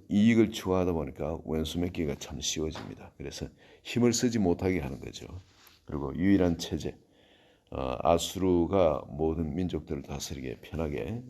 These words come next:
그렇게 했습니다. 그 호세아가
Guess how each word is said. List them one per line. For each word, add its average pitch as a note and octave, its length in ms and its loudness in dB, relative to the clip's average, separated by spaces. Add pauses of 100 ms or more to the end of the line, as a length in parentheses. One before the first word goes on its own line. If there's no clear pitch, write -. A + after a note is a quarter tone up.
(100)
그렇게 - 320 -10
했습니다. - 480 -14 (1800)
그 A#2+ 540 8
호세아가 C3 1300 2